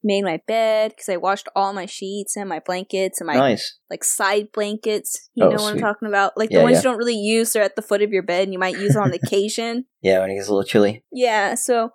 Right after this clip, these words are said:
Speaker 1: I don't wash those too often because I don't use them too often. So
Speaker 2: Yeah.
Speaker 1: I was like, "Okay, I'm gonna, I'm gonna go ahead and just wash all those, wash all my sheets, wash, wash Frankie's sheets, wash my blanket."
Speaker 2: Nice.
Speaker 1: Did all my laundry.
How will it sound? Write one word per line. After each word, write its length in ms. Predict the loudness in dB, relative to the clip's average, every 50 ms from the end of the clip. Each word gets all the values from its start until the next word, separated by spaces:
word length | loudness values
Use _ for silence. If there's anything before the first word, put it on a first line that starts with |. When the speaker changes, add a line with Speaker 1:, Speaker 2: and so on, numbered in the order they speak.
| -2
Speaker 1:
I 60 | 0 2
don't 200 | 2 2 0 0
wash 300 | 2 2 2 0 -2 -2
those 260 | 0 0 0 0 -2
too 220 | -8 -6 -2 0
often 360 | 2 2 2 0 0 -2 0
because 220 | 0 -2 -2 0 0
I 60 | 0
don't 160 | 0 0 -2
use 240 | 0 0 0 0 0
them 160 | -4 -8 -8
too 180 | -8 -10 -8 -4
often. 540 | -2 -2 -2 -2 -6 -12 -16 -12 -12 -14 -14 _ _ -6 -4
So 60 | 0
Speaker 2:
Yeah. 60 | 0
Speaker 1:
I 40 | 0
was 100 | 2 2
like, 100 | 0 0
"Okay, 180 | 0 0 0 0
I'm 100 | -2 -2
gonna, 180 | -2 -4 -6 -4 -2
I'm 80 | 0 0
gonna 140 | 0 2 4
go 100 | 2 2
ahead 160 | 2 2 -2
and 80 | -4 -6
just 160 | -8 -4 2
wash 240 | 2 2 2 2 0
all 160 | 0 0 2
those, 320 | 2 2 2 2 -2 -4 _ -18 -20 -20 _ _ 0
wash 220 | 0 0 0 0
all 100 | -4 -6 -6
my 100 | -6 -10
sheets, 360 | -10 -10 -10 -10 -10 -10 -4
wash, 160 | -4 -4 -4 -4 -10 _ _ _ _ _
wash 220 | 0 0 0 0 0
Frankie's 420 | -4 -4 -4 -4 -6 -8 -8 -8 -6
sheets, 500 | -6 -4 -4 -2 -2 -4 -6 -8 -14 _ _ _ _ _ -10
wash 120 | -10 -8 -8
my 80 | -6
blanket." 580 | -2 -2 -2 -2 -2 -2 -2 0 0 0 -2 -6 _ _ 0
Speaker 2:
Nice. 440 | 2 2 2 0 -4 -12 -14 -18 _ _ -8 -4
Speaker 1:
Did 100 | 0 2
all 140 | 2 2
my 140 | 2 2 2
laundry. 560 | 2 2 2 2 0 -2 -4 -4 -4 -4 -8